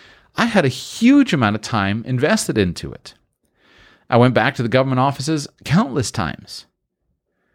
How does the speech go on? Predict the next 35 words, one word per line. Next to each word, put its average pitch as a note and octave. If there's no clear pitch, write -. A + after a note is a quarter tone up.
In A#2+
hindsight, C#3
I G#2+
promised C#3
myself, A2
"I'm D3
not A#2
doing A2+
that G#2
again. E2+
I A2+
will F#2+
use G2
an F#2+
attorney A2
from E2+
here G#2+
on F#2+
out, F#2+
and D#2+
I F2+
will G#2+
just E2
simply E2
pay E2+
the D2+
money," G#2
'cause E2+
<laughs> -
it B2+
wasn't, A#2+
wasn't G#2+
worth A2+
the -
time. D#3